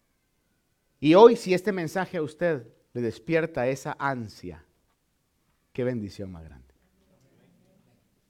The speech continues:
El que usted diga, "Hay una herencia ahí arriba,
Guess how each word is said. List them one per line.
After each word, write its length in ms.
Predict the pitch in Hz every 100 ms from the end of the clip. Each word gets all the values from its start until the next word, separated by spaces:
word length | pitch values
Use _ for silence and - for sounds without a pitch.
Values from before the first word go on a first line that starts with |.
| _ _ _ _ _ _ _
El 80 | -
que 80 | -
usted 220 | 107 139
diga, 320 | 143 135 143 -
"Hay 220 | 143 139
una 160 | 147
herencia 840 | 123 131 156 151 - - 95 82 -
ahí 160 | 98 95
arriba, 460 | 87 95 85 82